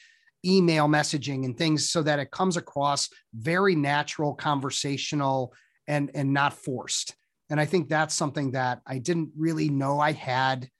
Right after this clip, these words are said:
a gift for. And it's, it's, it's paid off in, in spades, especially in how I, you know, relay my processes and content to the lawyers that I work with. They, they really buy into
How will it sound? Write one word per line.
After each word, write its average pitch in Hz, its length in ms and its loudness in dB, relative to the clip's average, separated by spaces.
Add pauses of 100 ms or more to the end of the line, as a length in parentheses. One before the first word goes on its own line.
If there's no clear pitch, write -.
(140)
a 139 60 -6
gift 147 360 -4
for. 220 300 -2
And 143 180 -2
it's, - 340 -6
it's, - 340 -6
it's 131 160 -6
paid 143 260 -2
off 131 240 2
in, 120 240 -4 (240)
in 143 140 0
spades, 151 460 0
especially 143 680 -2 (340)
in 147 140 0
how 147 240 2
I, 135 400 0 (100)
you 135 120 -8
know, 139 100 -2
relay 139 380 -2
my 123 220 -2
processes 139 640 -2
and 117 100 -10
content 135 540 -4 (280)
to 165 100 -4
the 143 80 0
lawyers 131 520 -2
that 127 200 -2
I 120 120 -4
work 151 280 0
with. 120 200 -6
They, 139 200 -2
they 131 140 -2
really 143 400 0
buy 127 260 0
into 135 640 -2